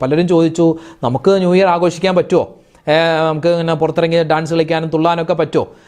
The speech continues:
അതിനൊക്കെ കൃത്യമായ മറുപടി ഇന്നത്തെ ക്ലാസ് നമുക്ക് കേൾക്കാം. കൂടാതെ ന്യൂ ഇയറിൻ്റെ സമയത്ത് നമ്മൾ എന്തായാലും ഒരു മുസ്ലിം പറഞ്ഞിരിക്കേണ്ട ഒരു മൂന്ന് ദിക്റുകൾ നമുക്കൊന്ന് പഠിച്ചാലോ?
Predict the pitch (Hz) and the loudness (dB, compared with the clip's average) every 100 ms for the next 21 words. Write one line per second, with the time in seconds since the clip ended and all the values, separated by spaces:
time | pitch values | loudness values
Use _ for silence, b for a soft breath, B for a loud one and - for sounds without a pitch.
0 | B 233 240 226 185 165 190 170 156 147 | B -2 0 0 -2 0 0 0 0 0
1 | 160 151 147 160 147 135 151 135 143 120 | 0 0 -2 -2 -2 -2 -2 -2 -2 0
2 | 117 113 - - 151 117 113 131 - - | -2 -4 -8 -4 0 0 0 -2 -4 -10
3 | b b b b 190 247 294 269 208 196 | b b b b 2 4 4 2 2 0
4 | 170 160 170 - 147 135 139 135 120 - | 0 0 -2 -2 -4 -2 -2 -2 -6 -8
5 | _ B B 190 180 196 175 185 214 220 | _ B B 0 0 0 0 0 0 2
6 | 226 233 247 262 - 175 185 170 - 190 | 2 2 2 0 -2 -2 0 -2 -4 -4
7 | 165 156 160 180 143 143 131 123 - B | -2 -2 -2 -2 -2 -2 -2 -4 -6 B
8 | B 285 208 185 202 214 175 147 160 - | B -2 0 2 2 2 0 0 -2 0
9 | 185 147 170 160 151 135 131 123 127 117 | 0 0 -2 -2 -2 -2 -2 -2 -2 -2